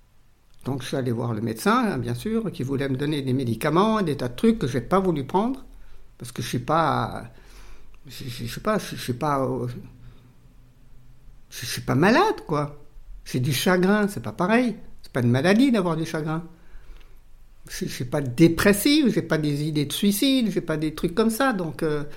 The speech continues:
c'est, c'est, c'est pas ça. Alors, les, c'est pas un médicament, ça va rien changer, euh, rien du tout, hein. Et bon, quand je, puis c'est là que je me suis dit, « Il faut que je trouve une solution, que je trouve, euh, peut-être quelqu'un à aller voir, quoi, hein. »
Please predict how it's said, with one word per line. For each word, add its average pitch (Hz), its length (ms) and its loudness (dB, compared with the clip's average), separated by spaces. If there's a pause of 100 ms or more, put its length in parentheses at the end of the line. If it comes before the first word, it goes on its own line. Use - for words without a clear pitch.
(300)
c'est, - 180 -8
c'est, 143 200 -6
c'est - 200 -2
pas 180 140 6
ça. 277 340 2 (1000)
Alors, 135 220 -4
les, 143 260 -6
c'est 120 200 -8
pas 151 340 2
un 147 60 2
médicament, 143 480 2
ça 185 100 2
va 123 80 0
rien 170 240 4
changer, 208 480 2
euh, 139 140 -4
rien 156 160 0
du 175 160 -2
tout, 202 240 -2
hein. 127 100 -4 (2500)
Et 107 600 -4
bon, 123 220 -4
quand 127 200 -6
je, - 140 -12 (340)
puis - 100 -14
c'est - 140 0
là 220 100 6
que 226 80 2
je 220 60 4
me 175 60 8
suis 175 180 -2
dit, « 185 140 2
Il 262 80 4
faut - 100 -4
que 123 80 -4
je - 80 -6
trouve 226 240 2
une 156 80 4
solution, 151 560 -2
que 240 100 -2
je - 80 -6
trouve, 185 280 0
euh, 117 340 -4 (440)
peut-être 190 260 -2
quelqu'un 247 360 0
à 277 60 0
aller 180 160 4
voir, 302 320 2
quoi, 156 140 -4
hein. » 165 160 -4